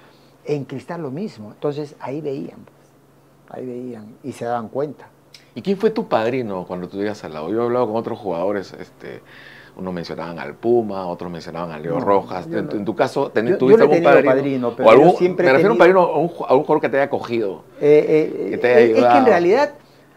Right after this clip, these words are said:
Speaker 1: a ver, yo te voy a decir una cosa, te voy a contar una anécdota también. Eh, eh, cuando, ah, eh, yo ya dejo, yo hablo con mi padre para dejar los estudios de, de premédicas, yo había ingresado.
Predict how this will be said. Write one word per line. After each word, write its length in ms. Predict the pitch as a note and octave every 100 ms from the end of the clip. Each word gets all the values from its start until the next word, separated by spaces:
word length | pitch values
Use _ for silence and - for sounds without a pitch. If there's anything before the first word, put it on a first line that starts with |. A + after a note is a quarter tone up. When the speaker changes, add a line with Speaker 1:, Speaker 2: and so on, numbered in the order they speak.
| _
Speaker 1:
a 100 | -
ver, 180 | D#3 D3
yo 140 | E3+ A3
te 60 |
voy 100 | G#3+
a 20 |
decir 220 | E3+ D#3+ C#3+
una 100 | C3
cosa, 120 | A#2+
te 60 | C#3+
voy 80 | F3
a 40 |
contar 180 | F#3+ F#3
una 120 | F3
anécdota 460 | E3 D#3+ C3+ A#2 A#2
también. 380 | A#2 A#2+ A#2 A2+ A#2+
Eh, 240 | C#3 B2 C3 C#3 B2 B2
eh, 20 | B2 _ _ _ _ _ _ -
cuando, 640 | D3 C#3+ C#3+ C#3 C#3 -
ah, 300 | C#3+ C#3+ - -
eh, 380 | C3+ B2 C3 C#3
yo 100 | C#3
ya 160 | F#3+ G3
dejo, 540 | E3 F3 - B2+ A#2+ - _ _ _ _ _ _ _ _ -
yo 220 | - C3
hablo 200 | C3+ C#3
con 120 | B2+
mi 80 | A#2+
padre 340 | C3 C3 B2+
para 440 | B2+ A2+ A2 A2+ G2+
dejar 280 | A2+ A2+ C3
los 140 | A#2
estudios 520 | A2+ - D#3+ C#3 A2
de, 220 | A2 A2 -
de 220 | A2+ A2
premédicas, 720 | A#2 A#2+ B2+ A#2+ A2+ B2 A#2
yo 140 | A2
había 160 | G#2+ A2
ingresado. 680 | A2 G#2+ G#2 C3+ A2+ A#2+